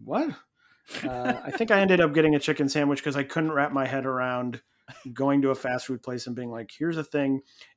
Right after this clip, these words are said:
And it's like the spaghetti, but then it's sort of like the Cincinnati,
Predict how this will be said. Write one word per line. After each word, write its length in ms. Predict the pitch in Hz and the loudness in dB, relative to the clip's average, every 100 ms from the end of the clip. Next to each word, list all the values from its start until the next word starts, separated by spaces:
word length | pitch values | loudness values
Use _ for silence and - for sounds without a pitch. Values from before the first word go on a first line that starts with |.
| - | 2
And 120 | 208 | 2
it's 180 | 214 - | 2 4
like 320 | 208 202 202 _ _ _ _ | 6 6 2 _ _ _ _
the 160 | 156 175 | -6 -4
spaghetti, 460 | - 165 190 226 | -2 4 6 6
but 160 | 208 180 | 6 4
then 180 | 180 190 | 4 4
it's 160 | 185 | 0
sort 220 | - 175 175 | 0 2 4
of 160 | 151 | 4
like 240 | 147 143 - | 2 2 0
the 80 | |
Cincinnati, 1300 | 139 - 151 - 151 139 135 139 139 135 135 131 131 | -2 0 0 0 2 4 4 4 4 4 2 0 -2